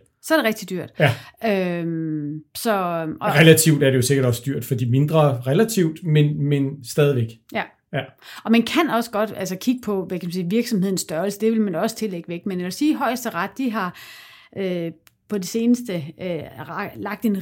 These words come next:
Speaker 1: rimelig klar linje omkring, øh, bødeniveauet, og det er altså de her markedsføringsomkostninger gange to. Og man har også set, øh, i forhold til et forsikringsselskab, øh, i år faktisk, hvor de fik en bøde på, på knap, øh, sytten millioner for, øh,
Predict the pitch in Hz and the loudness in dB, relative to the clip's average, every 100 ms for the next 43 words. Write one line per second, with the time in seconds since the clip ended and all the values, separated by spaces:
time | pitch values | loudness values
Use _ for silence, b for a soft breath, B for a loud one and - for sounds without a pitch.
0 | 202 294 381 302 196 - - 240 208 185 | 2 6 8 6 4 -2 -4 -2 0 6
1 | 247 285 302 - B B B - 202 190 | 10 10 8 6 B B B -4 -4 -4
2 | 226 214 - 196 185 208 208 226 185 190 | -6 -6 -6 -6 -4 2 4 4 2 -2
3 | - 190 254 226 185 190 214 202 180 170 | -4 -4 -4 -2 -4 -6 -4 -4 -4 -6
4 | 185 - 180 151 180 185 180 175 175 165 | -8 -8 -10 -8 -10 -8 -10 -8 -8 -8
5 | 151 143 160 - 202 - B B B B | -8 -8 -8 -8 -10 -10 B B B B
6 | 185 185 180 190 226 - 240 202 190 - | -4 -2 -2 -4 -4 -4 -4 -4 -6 -10
7 | 180 170 160 - 180 190 196 190 190 180 | -8 -8 -8 -10 -10 -8 -6 -8 -8 -12
8 | - 180 277 285 262 208 - 220 190 - | -10 -6 0 2 0 -6 -6 -6 -8 -10
9 | - 185 175 - 196 - 302 175 - 180 | -12 -10 -10 -10 -8 -2 0 0 -6 -10
10 | - 196 185 220 214 208 196 214 - 180 | -10 -10 -8 -4 -4 -4 -4 -6 -6 -10
11 | 165 - 190 196 165 - - 180 175 - | -10 -12 -12 -8 -10 -12 -16 -12 -10 -6
12 | 269 254 202 226 220 175 151 B B B | 0 0 0 -2 -4 -6 -10 B B B
13 | B - 190 170 - | B -6 -4 -4 -6